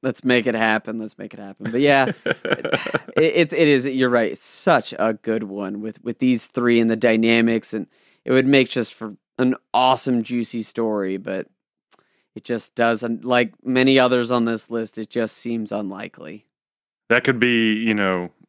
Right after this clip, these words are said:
Speaker 2: Geek Ketchup Documentary Films production two. We've got the Metal Gear trial, and then did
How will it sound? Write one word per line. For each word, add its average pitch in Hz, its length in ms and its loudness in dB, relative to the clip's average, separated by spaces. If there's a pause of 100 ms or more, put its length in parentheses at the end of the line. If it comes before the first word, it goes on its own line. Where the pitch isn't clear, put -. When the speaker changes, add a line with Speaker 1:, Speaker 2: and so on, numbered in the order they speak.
(120)
Speaker 2:
Geek 110 220 -2
Ketchup 104 420 0
Documentary 101 640 -2
Films 98 420 -2
production 95 540 -2
two. 80 360 -8 (1000)
We've 98 140 -8
got 101 180 2
the 104 80 -2
Metal 117 300 2
Gear 117 180 4
trial, 113 580 4
and 107 220 0
then 92 440 -4 (180)
did 117 500 2